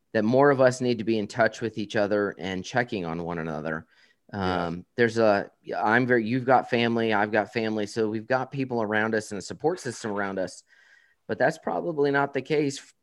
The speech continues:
Speaker 1: for everybody. You know, a lot of entertainers are, uh, you know, either they're single or maybe they're,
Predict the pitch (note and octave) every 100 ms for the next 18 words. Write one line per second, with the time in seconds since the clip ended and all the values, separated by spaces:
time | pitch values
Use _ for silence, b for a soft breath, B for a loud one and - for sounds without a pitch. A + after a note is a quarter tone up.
0 | _ - B2 A#2 C3+ B2+ F#2 F2 F2+ F#2+
1 | G2 G#2+ B2+ C3 A#2+ A2+ B2 B2+ A2+ G2+
2 | - - - - G#2 G2+ G2 F#2+ E2+ E2
3 | _ _ - _ D#3 _ A2 G2 F2+ F2+
4 | - G#2 F2+ F#2+ F2+ E2+ - C#3+ C#3 C3+
5 | B2 G#2+ G2+ G2 F#2+ F#2 E2+